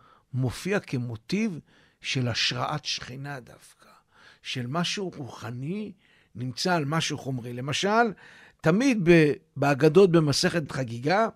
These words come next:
בדף י"ד, רוכבים על חמור ומגיעים להתגלות. הרכיבה על החמור כרכיבה על, על, על החומר, תנו רבנן, אני מביא דוגמה קצר, קטנה,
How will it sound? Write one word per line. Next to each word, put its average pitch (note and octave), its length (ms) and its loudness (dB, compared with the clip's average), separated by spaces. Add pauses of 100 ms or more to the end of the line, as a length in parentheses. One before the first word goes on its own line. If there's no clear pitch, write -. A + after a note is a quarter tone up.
(400)
בדף G#2+ 300 -10
י"ד, F#3+ 680 6 (460)
רוכבים F#3 460 4
על F#3 100 10
חמור F#3+ 580 10
ומגיעים F3+ 480 10
להתגלות. D3+ 680 4 (480)
הרכיבה E3+ 600 6
על F#3+ 100 6
החמור E3 480 4
כרכיבה D3 680 2 (540)
על, C#3 280 -2 (220)
על, D#3 240 -4 (180)
על D3+ 160 -2
החומר, F#3 600 10
תנו G#3 280 6
רבנן, F3+ 420 8
אני D3+ 140 -2
מביא E3 400 2 (300)
דוגמה E3 360 6
קצר, F3+ 440 2
קטנה, E3+ 480 2